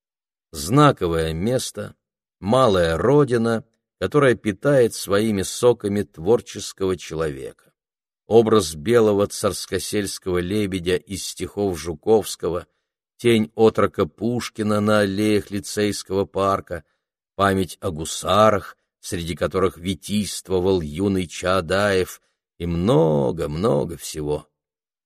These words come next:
Соседство аристократизма и мещанства, царского двора и обывательского мирка, из которого скоро выделятся две незаурядности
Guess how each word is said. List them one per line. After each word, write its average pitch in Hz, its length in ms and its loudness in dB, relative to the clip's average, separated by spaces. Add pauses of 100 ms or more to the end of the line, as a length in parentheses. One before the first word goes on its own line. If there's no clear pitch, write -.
(160)
Соседство 104 720 -2
аристократизма 95 1200 -2
и 95 220 -8
мещанства, 113 920 -4 (380)
царского 104 600 2
двора 98 540 4 (260)
и 104 100 0
обывательского 98 840 4
мирка, 101 680 2 (220)
из 98 180 -4
которого 107 440 4
скоро 107 460 2
выделятся 101 680 -2
две 90 380 0
незаурядности 101 1160 2